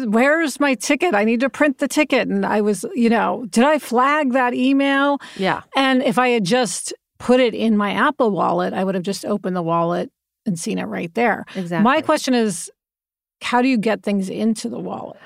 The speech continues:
Speaker 2: It's very simple. Usually when you, like, I love it for boarding passes 'cause I have that feeling when I'm, like,
Speaker 1: Yes.
Speaker 2: running through an air, what pocket did I put it in? Is it in my backpack? Is it in my jeans? Is it, you know? So I know it's in my Apple Wallet. You just,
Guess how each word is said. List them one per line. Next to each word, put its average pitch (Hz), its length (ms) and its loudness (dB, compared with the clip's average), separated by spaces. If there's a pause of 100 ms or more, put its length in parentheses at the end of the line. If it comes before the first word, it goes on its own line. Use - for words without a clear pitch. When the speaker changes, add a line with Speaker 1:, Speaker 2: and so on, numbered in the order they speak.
Speaker 2:
It's 262 180 0
very 339 400 2
simple. 180 340 0
Usually 262 520 0
when 233 240 2
you, 190 460 2
like, 185 200 -2
I 247 460 2
love 196 320 0
it 170 240 0
for - 180 -2
boarding 170 420 -2
passes - 540 -14
'cause 185 180 -4
I 220 160 4
have 214 220 0
that 196 180 0
feeling 180 380 0
when 175 140 0
I'm, 214 80 4
like, 196 240 0
Speaker 1:
Yes. - 20 -6
Speaker 2:
running 254 240 2
through 269 100 2
an 240 60 0
air, 214 120 0
what 269 280 0
pocket 339 320 0
did 180 140 0
I 165 80 2
put 165 160 -2
it 151 100 0
in? 156 140 -2
Is 180 120 -4
it 190 80 0
in 240 120 2
my 320 100 2
backpack? 330 460 -2
Is 165 100 -2
it 185 80 -2
in 247 80 2
my 311 140 2
jeans? 226 420 0
Is 196 140 0
it, 226 160 0
you 214 140 -2
know? 131 180 -2 (400)
So 208 600 2
I 160 120 -4
know 202 220 -12
it's 165 140 -8
in 254 80 2
my 285 140 2
Apple 320 280 0
Wallet. 147 200 0
You 214 80 -2
just, 233 240 0